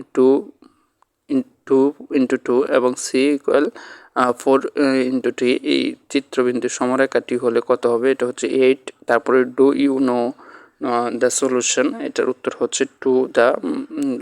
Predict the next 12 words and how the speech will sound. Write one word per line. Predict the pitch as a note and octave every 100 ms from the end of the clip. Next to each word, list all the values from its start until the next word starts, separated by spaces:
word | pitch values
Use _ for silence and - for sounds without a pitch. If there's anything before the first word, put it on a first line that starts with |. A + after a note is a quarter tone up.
| - - -
problem। | B2 A#2 C3+ E3+
এটা | -
লাস্টের | B2 A#2 A#2+ - B2+
গ। | - A#2+
ইসরায়েল | C3+ C#3+ - B2+ C3+
ও | C3
ইরানের | B2 A#2+ B2
মধ্যে | A#2+ B2+ C3
চলমান | - A#2+ A#2 A#2+
সংঘাতের | - C3 B2 A#2 - -
কারণ | B2 A#2
কোনটি? | A#2 A#2 A2 C3+